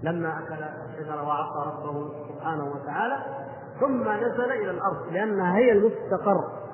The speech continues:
"إني جاعل في الأرض خليفة لكم فيها مستقر ومتاع إلى حين". هذا أيضا وفق قدر الله عز وجل الكوني وحكمته التي لا نحيط بها علما، أنه نحن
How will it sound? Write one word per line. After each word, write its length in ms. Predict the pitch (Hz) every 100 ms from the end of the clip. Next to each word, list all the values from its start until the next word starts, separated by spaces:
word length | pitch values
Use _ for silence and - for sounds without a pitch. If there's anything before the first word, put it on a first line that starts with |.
| - 190
"إني 400 | 220 196 185 160
جاعل 480 | 208 196 185 180
في 100 | 185
الأرض 400 | 196 175 247 269 - - - - - - - -
خليفة 320 | 160 165 - - - - -
لكم 220 | 190 208
فيها 260 | 180 208 190 202
مستقر 460 | - - 202 226 208
ومتاع 640 | 196 202 202 226 233 226 - - - - - - -
إلى 180 | 202 175
حين". 280 | - 160 127 - - - - -
هذا 280 | 214 226 196
أيضا 220 | 240 208
وفق 680 | 185 214 - - 214 220 - - - - 214
قدر 180 | 208
الله 300 | 190 175 175 196
عز 360 | 165 180 160
وجل 280 | 175 190 170
الكوني 640 | 175 175 226 240 240 247 240 - 240 - -
وحكمته 600 | 165 254 254 233 233 233
التي 300 | 226 233 233
لا 160 | 247 226
نحيط 220 | 214 208 190
بها 140 | 185 175
علما، 320 | 175 175 151 131 - - - - - 170
أنه 160 | 175 170
نحن 180 | 202